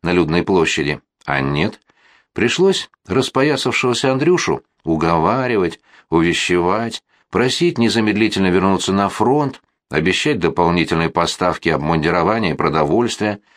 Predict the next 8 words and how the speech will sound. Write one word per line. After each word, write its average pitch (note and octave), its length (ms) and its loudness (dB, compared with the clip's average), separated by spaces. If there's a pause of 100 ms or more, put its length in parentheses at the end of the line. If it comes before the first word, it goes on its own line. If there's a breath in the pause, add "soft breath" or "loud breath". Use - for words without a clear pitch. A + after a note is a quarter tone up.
(380 soft breath)
почти E2+ 320 0
наверняка E2+ 560 0
зная, F2+ 440 -2 (260 soft breath)
что - 220 -4
лишь G#2 220 0
малая G#2+ 340 2
часть G2 340 -2
добра G#2+ 460 0